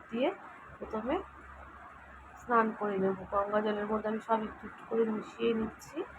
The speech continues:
তারপর ওর জলটা দিয়ে গোপাল সোনাকে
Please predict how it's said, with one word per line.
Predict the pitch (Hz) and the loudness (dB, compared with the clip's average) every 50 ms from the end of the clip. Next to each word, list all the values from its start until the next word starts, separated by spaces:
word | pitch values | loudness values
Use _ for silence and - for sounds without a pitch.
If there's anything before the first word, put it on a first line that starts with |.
| - - - - - - - - | -16 -16 -16 -18 -18 -8 -2 2
তারপর | 214 202 202 196 - - - 233 285 370 - - - - - - - - - - - - - - - - - - - - - - - - - | 4 4 4 4 0 0 4 6 6 6 4 0 -12 -18 -20 -20 -18 -18 -18 -18 -18 -18 -16 -16 -16 -16 -18 -18 -18 -18 -18 -18 -16 -12 -8
ওর | - 208 202 196 - - - - | -8 -6 -6 -8 -10 -12 -4 2
জলটা | 208 196 185 190 190 - 208 208 | 4 4 4 4 2 2 0 0
দিয়ে | 196 208 220 247 277 | 0 0 0 0 2
গোপাল | 247 220 190 175 190 196 | 0 0 0 0 -2 -2
সোনাকে | 190 - - 202 202 196 - - 240 302 | -2 -6 -8 -8 -8 -8 -6 -6 -6 -6